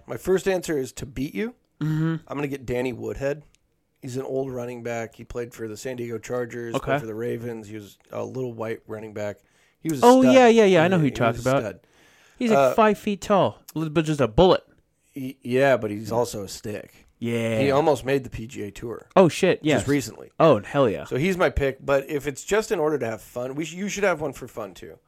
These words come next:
Speaker 2: Oh,
Speaker 1: Like,
Speaker 2: then I
Speaker 1: it's just
Speaker 2: know
Speaker 1: the boys.
Speaker 2: exactly who I'm doing.
Speaker 1: Okay, cool. Um,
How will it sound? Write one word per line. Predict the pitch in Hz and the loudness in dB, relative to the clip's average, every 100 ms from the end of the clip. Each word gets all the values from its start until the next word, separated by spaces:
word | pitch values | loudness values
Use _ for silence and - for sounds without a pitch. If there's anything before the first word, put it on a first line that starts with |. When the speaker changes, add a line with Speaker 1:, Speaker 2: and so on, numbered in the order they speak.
| _ 175 | _ 8
Speaker 2:
Oh, | 160 | 10
Speaker 1:
Like, | 110 | 8
Speaker 2:
then | 120 | 2
I | 123 | 2
Speaker 1:
it's | |
just | 120 117 | 2 0
Speaker 2:
know | |
Speaker 1:
the | 110 | -2
boys. | 110 | -2
Speaker 2:
exactly | 117 - 101 | -4 -4 -8
who | 104 | -6
I'm | 95 | -6
doing. | 92 92 | -6 -6
Speaker 1:
Okay, | 110 110 | -8 -10
cool. | - 92 _ _ _ _ _ | -10 -12 _ _ _ _ _
Um, | 156 139 113 101 80 | 2 4 2 0 -10